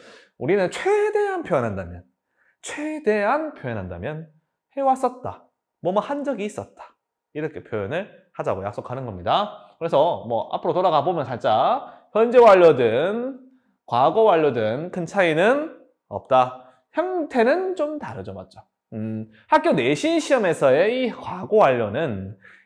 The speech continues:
약간 유의미한 부분이 있어요. 뭐냐면 과거 완료라는 것 자체가 우리가 쓰는 표현이 왜 쓰게 됐냐면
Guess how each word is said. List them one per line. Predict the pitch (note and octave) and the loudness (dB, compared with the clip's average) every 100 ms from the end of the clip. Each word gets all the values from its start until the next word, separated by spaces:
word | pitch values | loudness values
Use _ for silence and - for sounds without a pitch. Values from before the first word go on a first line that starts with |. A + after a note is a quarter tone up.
| _ | _
약간 | B2+ A#2 - B3 A3 | -12 -10 -2 0 2
유의미한 | B2+ C3 D3+ E3+ F3 | 0 0 0 0 2
부분이 | E3 F#3+ C3 | 0 0 -2
있어요. | B2+ A#2 F2+ F#2+ - - | -4 -4 -4 -6 -18 -10
뭐냐면 | A2 D#3 D#3 D#3 F#2+ - _ _ _ _ _ _ _ _ _ _ | -4 0 2 2 0 -8 _ _ _ _ _ _ _ _ _ _
과거 | - B2 E3+ B3 C#4 | -2 4 6 8 8
완료라는 | A3+ F3+ E3+ D#3+ | 8 6 6 4
것 | D3 | 0
자체가 | - - A3+ C#3+ C3 F#2+ F#2 - _ - | -6 -2 4 6 6 2 -6 -20 _ -10
우리가 | C#3 C3 | -2 -2
쓰는 | - A#3 B3 | 2 2 2
표현이 | A#3 A#3 G3 B2+ | 2 0 0 -2
왜 | G2+ G#2+ G#3+ | -2 0 0
쓰게 | A#3 B3+ | 0 -2
됐냐면 | F3 G#2+ F#2+ D#3+ B2+ G#2 | 0 -2 -6 -8 -8 -12